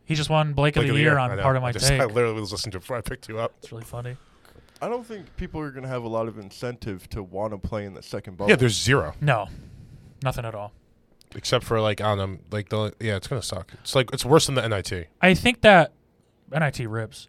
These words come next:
Speaker 1: I think that, uh,
Speaker 2: Who?
Speaker 1: <laughs> I'm just
Speaker 2: Well,
Speaker 1: kidding.
Speaker 2: I was like
Speaker 1: Michigan State always makes the tournament.
Speaker 2: The only thing that's cool about the N I T is that they play at the Garden.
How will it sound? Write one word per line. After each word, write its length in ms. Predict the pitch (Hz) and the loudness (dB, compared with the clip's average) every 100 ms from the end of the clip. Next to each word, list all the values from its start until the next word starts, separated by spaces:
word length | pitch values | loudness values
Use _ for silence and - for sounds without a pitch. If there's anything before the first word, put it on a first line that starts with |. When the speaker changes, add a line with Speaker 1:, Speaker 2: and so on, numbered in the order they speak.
| - | -4
Speaker 1:
I 80 | 143 | 2
think 240 | 208 226 | 4 6
that, 320 | 202 175 151 135 | 8 8 8 6
uh, 420 | 127 120 113 110 - | 4 2 0 -4 -6
Speaker 2:
Who? 160 | 123 139 | -6 -4
Speaker 1:
<laughs> 40 | |
I'm 120 | 139 98 | -4 -4
just 260 | - - | -4 -6
Speaker 2:
Well, 100 | 110 | -6
Speaker 1:
kidding. 80 | - | -8
Speaker 2:
I 40 | - | -6
was 160 | - | -8
like 140 | - - _ - _ - - - | -8 -16 _ -20 _ -20 -2 6
Speaker 1:
Michigan 240 | 156 160 | 6 8
State 160 | 147 135 | 6 6
always 240 | 120 120 | 6 4
makes 180 | 120 110 | 2 -2
the 60 | 110 | -6
tournament. 360 | - 113 113 _ - | -8 -8 -10 _ 4
Speaker 2:
The 60 | 151 | 6
only 120 | 190 | 8
thing 240 | 151 180 | 6 2
that's 140 | 151 - | 2 2
cool 80 | 139 | 0
about 140 | 120 | 2
the 60 | 110 | 0
N 60 | |
I 80 | 101 | -2
T 140 | - | -2
is 80 | 98 | -4
that 80 | 90 | -4
they 80 | 92 | -6
play 140 | 98 | -6
at 80 | 82 | -6
the 60 | 85 | -8
Garden. 280 | 85 82 | -8 -8